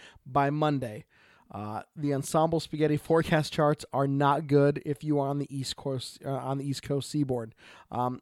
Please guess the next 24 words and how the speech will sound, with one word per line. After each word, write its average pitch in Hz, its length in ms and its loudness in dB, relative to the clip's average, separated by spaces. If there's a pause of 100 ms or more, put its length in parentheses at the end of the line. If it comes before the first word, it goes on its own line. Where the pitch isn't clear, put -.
so 165 180 -6
anywhere, 208 300 6
anywhere 180 460 4
on 156 140 2
the 160 80 2
Atlantic 147 340 0
seaboard 147 340 0
needs 139 140 -2
to 147 80 -2
be 143 40 2
watching 135 360 2
Florida 147 460 2
all 143 220 0
the 139 80 0
way 139 160 0
up 135 120 -2
to 147 100 -2
Maine. 139 380 0 (420)
However, 156 400 4
the 147 140 2
main 160 320 2
area 156 400 2
forecast 147 480 -2
track 143 360 -4